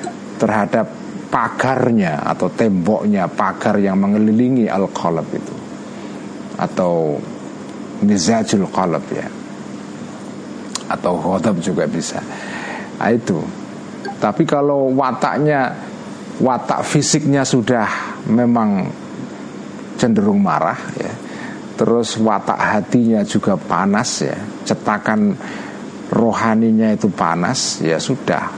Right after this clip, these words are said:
itu berarti dua hal saling, eh,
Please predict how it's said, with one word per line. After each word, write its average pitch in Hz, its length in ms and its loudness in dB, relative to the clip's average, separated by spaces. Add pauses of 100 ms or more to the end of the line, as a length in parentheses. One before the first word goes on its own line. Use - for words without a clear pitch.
itu - 240 -2
berarti 95 800 2
dua 92 320 2
hal 95 320 2
saling, 90 480 0 (800)
eh, 80 920 0